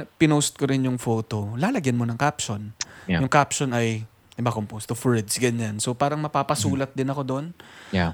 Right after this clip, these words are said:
Speaker 1: Ah, isa pa, yung pagmumotor ko.
Speaker 2: Alright.
Speaker 1: And ginawa ko na siya, guys, ha? Ayan na.
Speaker 2: Oh, yeah?
Speaker 1: Yung hul-, huli naming ride ng dad ko, um,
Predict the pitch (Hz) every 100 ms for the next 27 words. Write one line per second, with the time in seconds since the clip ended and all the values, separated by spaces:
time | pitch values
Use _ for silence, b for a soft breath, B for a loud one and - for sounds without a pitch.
0 | - 120 120 123 123 120 - b b _
1 | 143 160 262 254 147 139 135 135 131 135
2 | 127 120 180 131 - _ _ _ _ _
3 | _ _ _ - 120 117 104 113 147 156
4 | 165 170 165 165 147 139 110 90 82 262
5 | 320 269 175 - 156 185 180 170 165 156
6 | 156 139 139 120 117 113 110 - 113 117
7 | 120 123 120 117 180 214 208 254 320 262
8 | 165 160 165 - - 156 156 165 185 185
9 | 175 156 143 131 127 127 120 113 104 -
10 | 113 107 110 _ _ _ b b b b
11 | b b _ - 110 104 104 104 98 107